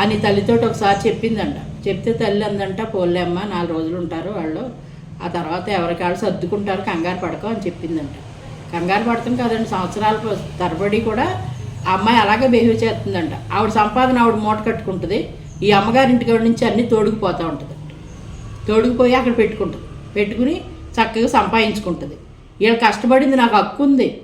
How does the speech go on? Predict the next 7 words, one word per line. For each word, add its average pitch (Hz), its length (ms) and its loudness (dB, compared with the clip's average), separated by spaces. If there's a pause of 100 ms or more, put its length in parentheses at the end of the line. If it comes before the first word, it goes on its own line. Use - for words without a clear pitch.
ఇందులో, 202 340 0 (760)
నేను 214 160 0
పట్టుకెళ్తాను, 226 640 0 (100)
నేను 220 180 4
తిన్నాకే 226 460 2
మీరు 320 180 6
తినాలి, 233 440 6